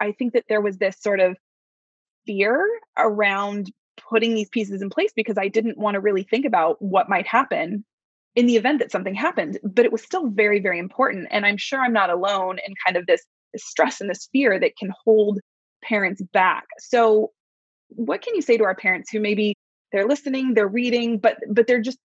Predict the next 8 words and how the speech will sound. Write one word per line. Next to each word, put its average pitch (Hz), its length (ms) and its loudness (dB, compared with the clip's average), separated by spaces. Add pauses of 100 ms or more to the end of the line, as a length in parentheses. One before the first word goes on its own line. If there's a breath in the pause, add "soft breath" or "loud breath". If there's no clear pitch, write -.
(500)
they're 220 120 4
nervous 220 360 0
to 247 120 -4
take 190 220 -4
those 190 240 -4
more 185 280 0 (120)
formal 151 480 0 (140)
steps? - 560 -2